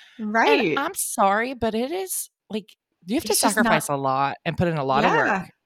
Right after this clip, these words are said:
Speaker 2: to really
Speaker 1: Or
Speaker 2: get
Speaker 1: get
Speaker 2: that. And
Speaker 1: real
Speaker 2: I think
Speaker 1: lucky.
Speaker 2: Yes. I think I saw something, and I don't wanna, like, misquote anything, so I'll have to look into this, and maybe I can link something in the,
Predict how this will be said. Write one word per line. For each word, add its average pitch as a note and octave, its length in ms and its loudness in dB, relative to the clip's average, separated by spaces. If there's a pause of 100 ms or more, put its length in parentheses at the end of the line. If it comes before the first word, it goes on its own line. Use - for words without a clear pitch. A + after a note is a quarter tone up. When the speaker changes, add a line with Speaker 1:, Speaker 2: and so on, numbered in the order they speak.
(460)
Speaker 2:
to - 100 -12
really D#3 220 -6
Speaker 1:
Or B3 80 2
Speaker 2:
get B3 80 4
Speaker 1:
get - 20 -
Speaker 2:
that. D3+ 80 2
And F3+ 80 -4
Speaker 1:
real F3+ 260 6
Speaker 2:
I E3 100 6
think - 100 -8
Speaker 1:
lucky. B2 340 -6 (580)
Speaker 2:
Yes. E3 460 -2
I G3+ 60 -4
think B3 400 -8
I A#3 80 -2
saw F#3+ 300 -2
something, E3+ 520 -6
and C#3+ 100 -8
I D#3+ 120 -4
don't F3+ 120 -4
wanna, E3+ 140 -4
like, D#3 220 -4
misquote D3+ 480 -2
anything, C#3+ 500 -4
so - 160 -10
I'll D#3 80 -2
have E3+ 120 -4
to E3+ 100 -6
look D3 180 -6
into D3 180 -4
this, C#3+ 280 -4
and C#3+ 180 -4 (320)
maybe D#3+ 140 0
I D#3 40 4
can D3+ 200 -4
link D3+ 220 -2
something D3+ 340 -2
in C#3+ 140 0
the, C3+ 280 -2